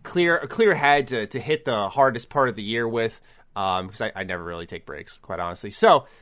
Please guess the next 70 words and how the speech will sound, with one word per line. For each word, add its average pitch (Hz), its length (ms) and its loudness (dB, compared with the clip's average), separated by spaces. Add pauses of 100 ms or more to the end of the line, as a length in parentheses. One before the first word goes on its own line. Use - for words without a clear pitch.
(120)
uh, 104 180 -6
that'll 160 260 4
be 123 120 -4
good. 110 320 -2 (340)
Um, 98 600 -2 (280)
but 165 140 0
as 185 220 6
always, 165 240 2
ladies 156 200 0
and 151 80 -6
gentlemen, 160 360 -2
we, 113 120 -6
we 117 160 -8
like 113 140 -2
to 135 60 -4
let 117 100 -6
you 120 100 -8
know 117 200 -2
that 127 100 -4
if 107 100 -8
you're 98 120 -10
new 113 200 -6
here, 175 400 -4
uh, 107 280 -2
welcome, 120 500 -2
first 117 320 -6
of 117 80 -8
all. 151 140 -2
We 120 100 -8
hope 107 140 -10
you 113 80 -6
enjoy 107 240 -4
your 110 180 -4
stay. 131 580 -2 (220)
Last 135 280 2
week, 156 140 -4
we 135 80 0
had 123 120 2
a 104 40 -4
three-hour 113 540 0
episode. 113 340 -6
I 104 60 0
don't 110 100 -4
know 139 120 -4
if - 80 -8
we're 131 80 -6
gonna 113 160 -6
hit 120 240 -8
that 107 160 0
again 101 280 -4
'cause - 140 -14
it's, - 260 -6
<laughs> 202 360 -2
it's - 120 -20
just 185 200 -4
Dustin 147 320 2
and 107 100 -2
I, 110 160 4
but 113 100 -4
it 123 40 -4
was 127 100 -6
a 139 60 -8
really 202 200 6
good 143 180 -2
one. 107 240 -4
We 117 100 -6
do 131 200 -4
hope 127 200 -6
that, 107 200 -4
uh, 95 280 -6